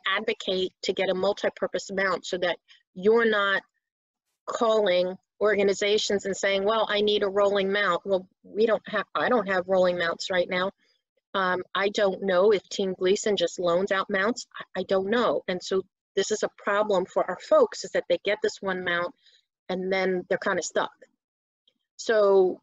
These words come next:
we don't want that to happen. Again, talk to your therapist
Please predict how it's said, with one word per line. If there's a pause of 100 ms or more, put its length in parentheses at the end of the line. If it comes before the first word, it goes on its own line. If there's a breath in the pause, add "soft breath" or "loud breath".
we
don't
want
that
to
happen. (960)
Again, (180)
talk
to
your
therapist